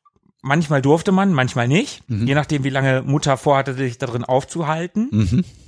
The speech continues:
Speaker 1: Auf der anderen Seite war Muttern wahrscheinlich auch froh, wenn, wenn sie mal,
Speaker 2: Mit
Speaker 1: ne?
Speaker 2: Sicherheit, ja.
Speaker 1: So, hier, ja, ja, mach, mach, ne, dann hab ich ja meine Ruhe. Und dieses Zeug, was die da hatten,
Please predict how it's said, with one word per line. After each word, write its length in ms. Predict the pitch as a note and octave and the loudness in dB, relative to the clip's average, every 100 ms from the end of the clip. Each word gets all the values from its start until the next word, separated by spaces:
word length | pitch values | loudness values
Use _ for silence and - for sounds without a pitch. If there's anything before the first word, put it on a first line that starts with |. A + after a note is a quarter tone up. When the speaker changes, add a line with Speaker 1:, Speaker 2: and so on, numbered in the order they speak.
| - _ | -20 _
Speaker 1:
Auf 60 | |
der 80 | - | -8
anderen 160 | A#2+ B2 | -6 -4
Seite 200 | B2 B2 | -4 -4
war 100 | A#2+ | -4
Muttern 360 | B2 D3 C#3 B2+ | -4 -4 -6 -6
wahrscheinlich 320 | B2 C3+ C3+ | -6 -6 -4
auch 120 | C3+ | -6
froh, 380 | - - D#3+ D#3 | -6 2 4 6
wenn, 360 | C#3 D3 C3+ B2+ | 4 2 0 -2
wenn 180 | D3 | -2
sie 80 | C#3 | 0
mal, 340 | C3+ C3+ C3+ C3 | 0 0 2 4
Speaker 2:
Mit 100 | A2 | 4
Speaker 1:
ne? 60 | |
Speaker 2:
Sicherheit, 380 | G#2 F2 D2+ D2 | 4 2 0 -2
ja. 140 | D#2 D#2 - | -4 -8 -10
Speaker 1:
So, 220 | - B2 A#2+ | -2 0 2
hier, 320 | B2+ A#2+ A#2 | 0 0 0
ja, 200 | C3+ B2+ A#2 | -2 0 0
ja, 140 | A#2+ | -2
mach, 360 | B2 B2+ - - | -2 -4 -8 -6
mach, 260 | A#2+ - | -6 -4
ne, 80 | B2+ | -2
dann 140 | B2 | -2
hab 80 | A#2 | -2
ich 60 | A#2 | -2
ja 60 | |
meine 160 | B2 A#2+ | 0 0
Ruhe. 280 | A#2+ D#3+ D3 - - - - - _ _ _ _ _ _ _ | 2 4 2 -2 -16 -18 -20 -20 _ _ _ _ _ _ _
Und 300 | D3+ D#3 - | 0 0 -2
dieses 440 | D#3+ C#3+ G#3+ C4 - | -4 -2 0 -2 -2
Zeug, 340 | - B3 A#3+ | 0 0 0
was 140 | D3 - | -4 -2
die 100 | D3 | 0
da 220 | C3 A#2 | 0 0
hatten, 400 | B2 A2+ A2 | -6 -6 -6